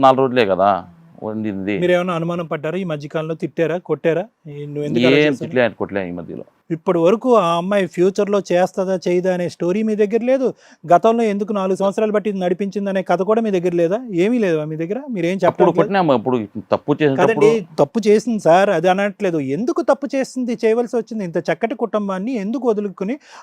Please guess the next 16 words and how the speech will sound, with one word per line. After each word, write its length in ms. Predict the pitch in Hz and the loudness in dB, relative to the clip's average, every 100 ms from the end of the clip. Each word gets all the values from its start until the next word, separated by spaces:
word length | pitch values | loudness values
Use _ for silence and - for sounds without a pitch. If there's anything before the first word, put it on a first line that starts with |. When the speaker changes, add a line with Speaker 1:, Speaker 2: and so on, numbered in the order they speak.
| 226 | 2
Speaker 2:
అలా 140 | 220 220 | 2 2
పక్కదో 260 | - 254 254 240 | 0 0 2 0
పట్టింది, 380 | - 240 240 240 - | -2 -4 -4 -8 -8
అంత 240 | 202 190 226 | -6 -4 -4
పిచ్చి 200 | - 240 | -2 -2
అమ్మాయిలాగా 320 | 233 233 226 220 | 0 0 -2 0
ప్రవర్తించింది? 520 | 220 - 226 220 220 | 0 0 -6 -4 -4
ఆ 80 | 180 | -2
అమ్మాయికి 240 | 185 202 185 | -2 -2 -2
మైండ్ 220 | 202 233 | 0 0
ఉందా? 200 | 214 220 285 - | 2 2 2 0
పనిచేస్తుందా 480 | 214 190 247 - 190 160 | -4 0 -2 0 -2 -2
మైండ్? 200 | 180 220 | -6 -4
Speaker 1:
మైండ్ 160 | 127 123 120 | -2 0 0
ఉంది, 220 | 113 117 113 | -2 -2 -2
అంతా 220 | 110 117 | -2 -2